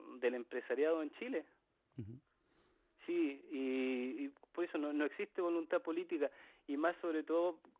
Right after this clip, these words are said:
Speaker 1: a la hora de aplicarla a nuestro pueblo, porque de esa forma, ¿cierto?, les permite frenar por la vía de la represión, como te decía, nuestras demandas.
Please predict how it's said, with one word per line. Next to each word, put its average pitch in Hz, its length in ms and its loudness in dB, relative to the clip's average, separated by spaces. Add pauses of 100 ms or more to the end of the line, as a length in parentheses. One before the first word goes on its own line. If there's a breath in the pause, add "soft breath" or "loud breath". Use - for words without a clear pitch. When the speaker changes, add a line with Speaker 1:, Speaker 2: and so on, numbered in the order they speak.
(640)
Speaker 1:
a 131 100 4
la 135 140 6
hora 160 200 6
de 160 80 8
aplicarla 156 480 4
a - 20 0
nuestro 143 300 -2
pueblo, 165 360 2
porque 135 760 -2
de 139 140 2
esa 147 200 0
forma, 156 420 0
¿cierto?, 151 300 -2
les 135 120 0
permite 135 1000 -2
frenar 139 320 -2
por 147 160 -4
la 135 120 0
vía 143 220 2
de 139 100 4
la 135 100 2
represión, 127 400 -4
como 156 240 -8
te 156 80 -6
decía, 151 320 -2
nuestras 151 320 -2
demandas. 151 360 -6